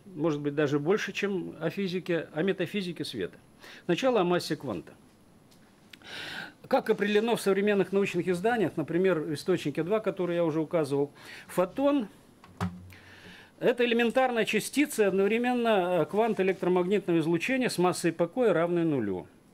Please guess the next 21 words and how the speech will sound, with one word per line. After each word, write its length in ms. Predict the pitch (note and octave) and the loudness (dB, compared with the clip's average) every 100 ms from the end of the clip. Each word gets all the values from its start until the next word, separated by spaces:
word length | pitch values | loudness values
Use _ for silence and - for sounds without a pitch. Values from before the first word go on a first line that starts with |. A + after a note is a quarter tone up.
| _ - - - - | _ -20 -20 -20 -2
Приводится 680 | F3 B3 D4+ D4 D4 C4+ B3 | 0 2 2 2 2 0 0
экспериментально 800 | - G3+ G3+ G#3 G3+ C4 B3 A#3 | 0 0 2 2 2 0 0 2
данные 400 | G#3 E3+ C3+ B2 | 2 4 2 2
для 160 | C#3+ | 2
массы 320 | F3+ D#3+ - C#3 | 2 2 -2 -4
покоя 380 | E3 F3 D#3 | -2 2 0
фотона. 680 | C3 D#3+ D#3+ C4+ B3+ F#3+ D3 - | 0 -2 -2 0 2 0 0 -6
Э, 400 | C#3 D3+ D3 D3 - - - - - - - | -2 2 2 0 -4 -16 -20 -20 -20 -14 -10
вот 300 | A3+ G3+ - | -2 -2 -2
верхняя 600 | - D3+ D3+ F#3 - D3+ | -6 0 2 2 0 -2
строка, 640 | C3+ E3+ F#3 F#3 C4 C#4+ - - - - - | -2 0 -2 2 2 2 -2 -14 -20 -20 -8
э, 480 | D#3+ E3 D#3+ D3+ D#3 | -2 0 0 0 -2
в 80 | D#3 | 2
долях 380 | A#3 G3+ D#3+ | 2 2 2
электрона 580 | F3 F3 - D4 C#4 B3+ | 0 0 2 2 2 0
указано 600 | A3 A#3 A#3 G3+ G3 G3 | 0 0 2 2 2 2
и 200 | F#3+ B3+ | 2 0
непосредственно 1040 | A3 F3+ E3 - F#3+ F#3+ - E3+ E3 D#3 C#3+ | 0 2 0 2 0 0 -2 0 2 0 0
число 480 | D#3 - C3 A2+ | -4 -2 0 0
в 100 | A2 | 0
граммах. 640 | C3 C#3 A#2 F#2+ F#2+ - | 0 0 0 -2 -6 -10